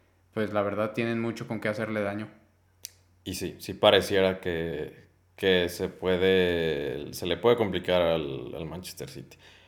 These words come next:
Speaker 2: Yo pensaba que se iban a ir por, por un resultado muchísimo más abultado, pero súper cerrado. El Dortmund sigue vivo, creo que es el que sigue más vivo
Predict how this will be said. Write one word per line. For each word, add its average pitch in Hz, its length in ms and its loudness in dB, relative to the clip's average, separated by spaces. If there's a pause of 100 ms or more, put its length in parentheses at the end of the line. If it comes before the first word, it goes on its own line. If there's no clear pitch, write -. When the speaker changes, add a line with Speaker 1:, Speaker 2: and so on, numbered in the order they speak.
(120)
Speaker 2:
Yo 95 180 2
pensaba 92 400 4
que 85 140 -2
se 95 160 -4
iban 90 180 0
a 90 60 -2
ir 85 180 -6
por, 82 320 -6
por - 160 -6
un 92 120 -4
resultado 87 360 0
muchísimo 85 540 -8
más 80 200 -10
abultado, 87 600 -4
pero 76 400 -8 (600)
súper 92 420 -4
cerrado. 107 680 4 (580)
El 98 160 0
Dortmund 107 360 4
sigue 95 260 2
vivo, 98 420 -4 (340)
creo 101 160 -2
que 107 60 -2
es 95 60 -2
el 98 140 0
que - 80 -8
sigue 98 380 2
más 95 280 0
vivo 101 680 0